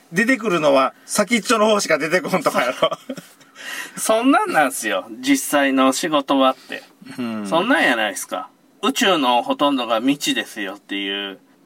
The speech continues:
Speaker 2: 状況で、もう何一つ分かってないと思っとった方がええんやないかっていうとこですよ。なんか新しい要素が一つ増えるだけで、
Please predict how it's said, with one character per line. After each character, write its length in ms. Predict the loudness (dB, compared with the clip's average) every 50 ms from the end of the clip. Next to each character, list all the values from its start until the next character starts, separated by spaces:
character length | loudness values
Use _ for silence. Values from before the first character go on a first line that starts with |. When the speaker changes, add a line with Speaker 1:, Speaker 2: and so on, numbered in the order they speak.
| _ -4
Speaker 2:
状 220 | 0 0 0 0
況 300 | 0 -2 -2 -2 0 0
で、 380 | 0 0 0 0 0 -2 -6 -10 _ _ _ _ _ _ _
も 160 | 0 0 2
う 60 | 2
何 320 | 2 2 2 2 0 -4 -6
一 260 | -6 -4 -2 -2 0
つ 100 | 2 2
分 160 | 2 2 2
か 100 | 0 -2
っ 60 | 0
て 160 | 0 0 2
な 140 | 4 4 2
い 60 | 2
と 120 | 0 -2 0
思 160 | 0 0 0
っ 60 | 0
と 120 | 0 -2 -2
っ 60 | -2
た 80 | -2
方 160 | -4 -4 -4 -4
が 140 | -4 -2
え 60 | 0 0
え 40 |
ん 20 | 0
や 120 | 0 0
な 120 | -2 -6 -8
い 60 | -8
か 120 | -10 -12
っ 40 | -12
て 140 | _ -12 -12
い 100 | -12 -10
う 40 | -12
と 100 | -14 -16
こ 120 | -16 -18
で 60 | -18
す 100 | -18 -20
よ。 60 | -20 -20 _ _ _ -2
な 140 | 0 0 2
ん 80 | 2 2
か 180 | 2 2 2 2
新 240 | 2 2 2 2
し 160 | 0 0 2 2
い 20 | 4
要 160 | 4 4 2
素 140 | 2 0 -2
が 100 | -2 -4
一 260 | -4 -2 -2 -2 -2
つ 140 | -2 -4 -8
増 140 | -6 -4 -4
え 100 | -4 -4
る 100 | -4 -4
だ 140 | -4 -2
け 120 | -2 -2 -2
で、 360 | -2 -2 -2 -2 -2 -4 -8